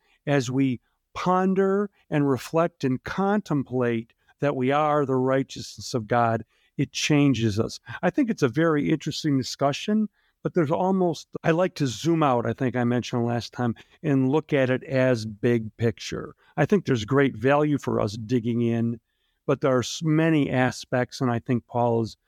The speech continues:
trying to give us just one of his many metaphors that he uses to help us to understand and receive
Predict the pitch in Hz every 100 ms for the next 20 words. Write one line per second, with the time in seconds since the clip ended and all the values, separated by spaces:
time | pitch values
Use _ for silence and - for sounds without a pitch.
0 | _ _ - 139 123 120 127 107 101 131
1 | 117 104 - - _ _ - 139 - 202
2 | 143 151 147 131 117 117 127 147 135 113
3 | 117 120 113 - 120 117 110 - _ _
4 | - 110 127 120 135 117 113 - - 95
5 | 135 127 127 110 - - _ _ - -
6 | 147 165 151 - - 135 127 123 117 120
7 | - - 131 113 107